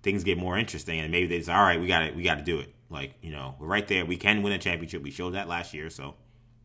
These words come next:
we're all in. And so that, that's, that's my, that was when I saw, when I saw that. I haven't heard nobody talk about, like, the, when the Nets, when it came to, like, like, they ain't saying we, we, we're arguing about Sims, Spencer, Dinwiddie.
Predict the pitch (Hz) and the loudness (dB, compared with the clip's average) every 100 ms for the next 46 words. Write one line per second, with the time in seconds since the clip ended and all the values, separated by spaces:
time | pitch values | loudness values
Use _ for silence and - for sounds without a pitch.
0 | _ - 82 95 107 73 - - 71 69 | _ -6 -2 0 0 -4 -10 -12 -10 -10
1 | 69 - - - _ - - - _ _ | -12 -18 -20 -20 _ -20 -20 -20 _ _
2 | _ - 113 101 117 120 127 131 - - | _ -4 0 6 6 8 8 6 6 8
3 | 139 - 117 101 123 127 101 113 131 127 | 8 6 4 8 8 8 8 8 10 4
4 | 107 98 135 147 107 90 110 - - - | 4 4 4 4 6 6 6 0 -16 8
5 | 127 190 208 151 139 107 98 160 208 185 | 12 12 12 12 6 4 2 -2 2 2
6 | 160 139 135 135 107 104 98 - - - | 4 4 4 4 4 4 4 2 -6 -20
7 | _ _ _ _ _ _ - 110 123 110 | _ _ _ _ _ _ 0 2 2 2
8 | 113 107 139 165 113 107 123 120 117 98 | 2 6 8 8 4 4 4 4 4 4
9 | - - - 82 90 - 107 123 196 185 | 2 -8 -20 -12 -12 -2 8 12 12 12
10 | 180 139 123 101 104 110 104 110 98 110 | 10 10 8 4 2 4 4 0 0 2
11 | 127 143 123 120 107 110 - 123 - 117 | 6 6 6 6 6 4 4 2 4 2
12 | 98 101 95 82 110 | 2 0 0 -2 -10